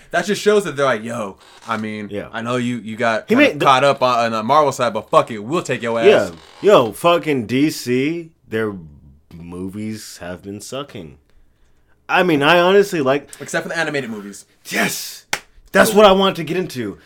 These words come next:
Speaker 2: Yo, okay, wait. Before I get into that, because, all right, yo, really quick, if you don't fuck with D C animated movies, especially if you're an anime fan, you should fuck with D C animated movies because that is basically American anime. And it's good.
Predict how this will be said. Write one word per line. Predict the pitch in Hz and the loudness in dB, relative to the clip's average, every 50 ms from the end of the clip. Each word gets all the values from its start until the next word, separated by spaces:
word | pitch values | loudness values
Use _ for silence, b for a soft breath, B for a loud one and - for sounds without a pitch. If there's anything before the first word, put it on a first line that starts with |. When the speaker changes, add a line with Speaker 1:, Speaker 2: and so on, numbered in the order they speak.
| b b b | b b b
Speaker 2:
Yo, | - 101 113 120 117 110 107 | -10 -6 -6 -6 -6 -6 -6
okay, | 120 131 127 - 113 104 | -6 -6 -6 -6 -6 -6
wait. | 104 104 92 - _ - | -6 -8 -8 -10 _ -16
Before | 131 - - 185 196 | -16 -8 -4 -2 -2
I | 190 165 | -2 -2
get | 139 143 139 | -2 -4 -4
into | 127 - 117 | -4 -6 -10
that, | 92 95 87 78 80 | -10 -12 -12 -12 -14
because, | 92 - 101 101 | -16 -14 -14 -12
all | 101 117 120 104 | -8 -6 -4 -4
right, | 90 85 - _ _ _ | -6 -8 -12 _ _ _
yo, | - 95 95 87 73 62 - _ _ _ _ _ _ _ _ _ _ _ _ _ _ - | -10 -8 -8 -8 -10 -14 -20 _ _ _ _ _ _ _ _ _ _ _ _ _ _ -2
really | 139 185 196 135 | 2 4 4 4
quick, | - - 107 98 92 - - | 4 0 -6 -8 -8 -8 -8
if | 117 110 117 | -8 -4 -2
you | 147 160 | 2 2
don't | 170 143 - | 2 2 2
fuck | - 147 139 - - | 0 0 0 0 -4
with | 127 95 73 | -6 -6 -4
D | 107 113 117 | -6 -6 -6
C | 110 - 127 120 98 | -6 -6 -8 -6 -6
animated | 104 107 110 110 110 107 107 101 | -4 -4 -4 -4 -4 -4 -6 -6
movies, | 98 98 101 95 104 107 101 - b b b b b b b b b b | -6 -6 -6 -6 -6 -10 -10 -12 b b b b b b b b b b
especially | 120 117 - - 147 165 160 - - 170 160 156 156 160 - | -8 -6 -4 -2 -2 -2 -2 -4 -4 -4 -2 -2 -2 -2 -4
if | 123 127 110 - | -4 -6 -6 -4
you're | 110 117 120 117 | -2 -2 -2 -2
an | 110 - - | -2 -6 -8
anime | 90 101 107 113 117 120 127 | -8 -6 -6 -4 -4 -4 -6
fan, | 123 - - 131 127 131 139 147 143 b b b b b | -6 -6 -6 -6 -4 -4 -6 -8 -12 b b b b b
you | 98 98 | -14 -12
should | - 98 - | -12 -14 -16
fuck | - - - 123 113 - - | -14 -6 -2 -2 -2 -2 -2
with | 104 92 78 76 | -6 -6 -6 -8
D | 95 107 104 | -10 -10 -10
C | 92 - - 101 95 98 - | -10 -10 -10 -10 -10 -10 -10
animated | 87 92 98 95 92 92 92 92 87 | -12 -10 -10 -10 -10 -10 -10 -10 -10
movies | 85 90 92 95 87 110 107 98 | -10 -10 -10 -10 -8 -10 -10 -10
because | 78 98 - - 98 92 87 80 | -10 -12 -10 -10 -10 -10 -8 -6
that | 98 101 107 104 | -4 -4 -4 -4
is | 95 85 | -6 -8
basically | 73 95 98 92 95 104 - 101 98 101 87 | -8 -8 -8 -8 -10 -14 -12 -10 -10 -10 -10
American | 82 78 78 82 85 80 - 92 80 | -12 -14 -14 -14 -14 -14 -16 -18 -20
anime. | - - 151 - 147 139 - | -20 -18 -18 -18 -20 -20 -20
And | 123 123 _ _ _ _ _ _ _ _ _ _ _ - 101 98 | -20 -20 _ _ _ _ _ _ _ _ _ _ _ -14 -12 -12
it's | 92 78 | -12 -12
good. | 78 101 98 87 78 67 | -10 -10 -8 -10 -10 -12